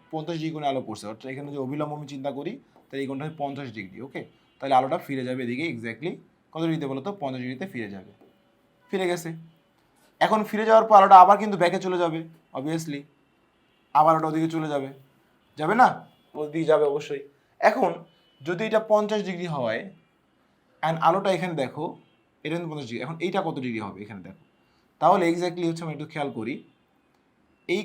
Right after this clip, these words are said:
কোণটা অবিলম্ব এখানে একটা আছে, যদি এই কোণটা হচ্ছে পঞ্চাশ হয়, এটা কত হবে? চল্লিশ, তাহলে চল্লিশ আর আশি কত? একশো বিশ, তাহলে এই কোণটা কিন্তু কত বলো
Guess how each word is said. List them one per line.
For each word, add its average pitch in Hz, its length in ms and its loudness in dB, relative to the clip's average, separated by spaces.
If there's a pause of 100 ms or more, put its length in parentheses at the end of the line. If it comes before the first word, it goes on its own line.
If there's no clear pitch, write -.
কোণটা 151 300 -2
অবিলম্ব 165 380 0
এখানে 147 200 -6
একটা 131 200 -6
আছে, - 180 -14 (1700)
যদি 147 220 -6
এই 185 140 2
কোণটা 185 280 0
হচ্ছে 175 220 -6 (600)
পঞ্চাশ 160 300 -2
হয়, 175 100 -2
এটা 160 140 0
কত 165 140 -2
হবে? 139 120 -4 (120)
চল্লিশ, 160 360 -6 (840)
তাহলে 139 260 -8
চল্লিশ 170 260 -2
আর 175 80 0
আশি 165 120 -4
কত? 156 80 -4 (120)
একশো - 160 -10 (120)
বিশ, 175 160 -4 (600)
তাহলে 151 200 -8
এই 156 80 -2
কোণটা 165 220 -2
কিন্তু 165 180 -2
কত 160 140 -2
বলো 147 100 -4